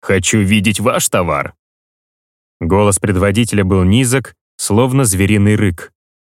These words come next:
Глаза уставились прямо немигающим взглядом. Олегу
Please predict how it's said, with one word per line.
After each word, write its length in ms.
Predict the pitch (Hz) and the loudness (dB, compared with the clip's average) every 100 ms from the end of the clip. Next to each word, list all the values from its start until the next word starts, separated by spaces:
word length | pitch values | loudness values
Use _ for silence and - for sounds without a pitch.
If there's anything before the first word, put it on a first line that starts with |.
| _ _ - | _ _ -10
Глаза 440 | 90 107 107 165 170 | 0 0 2 0 0
уставились 600 | 131 - 139 131 120 - | -4 -2 0 0 0 -2
прямо 420 | 110 123 143 135 | -2 0 0 2
немигающим 640 | 123 113 101 110 101 - | 2 2 2 0 0 -2
взглядом. 600 | 101 107 127 104 76 67 - _ _ _ _ _ _ - | -2 0 0 0 -4 -10 -16 _ _ _ _ _ _ -4
Олегу 640 | 85 95 131 123 131 | 0 2 2 2 2